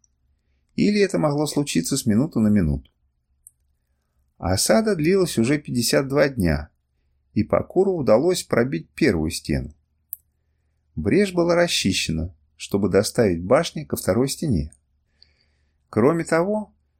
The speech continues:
были заготовлены сотни летающих мостов, по которым во время последнего приступа солдаты Пакура полезут на укрепление города.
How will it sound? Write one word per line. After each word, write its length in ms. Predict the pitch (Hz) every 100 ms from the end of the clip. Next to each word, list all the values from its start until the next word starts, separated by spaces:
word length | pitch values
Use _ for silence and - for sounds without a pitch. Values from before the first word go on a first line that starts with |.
| _
были 300 | 90 131 196
заготовлены 800 | 147 127 123 131 185 196 165 123
сотни 400 | - - 185 139
летающих 540 | 117 - 143 143 - -
мостов, 540 | 139 143 - 78 - _ _ _ -
по 100 | 101
которым 460 | - - 147 110
во 160 | 92 120
время 260 | 147 113 92
последнего 540 | 110 - 127 101 90
приступа 580 | 90 90 90 - - - -
солдаты 560 | - 101 110 131 - 92
Пакура 480 | 98 107 170 151
полезут 460 | - 92 - 139 -
на 80 | 90
укрепление 540 | - 95 110 117 113
города. 440 | 98 80 76 67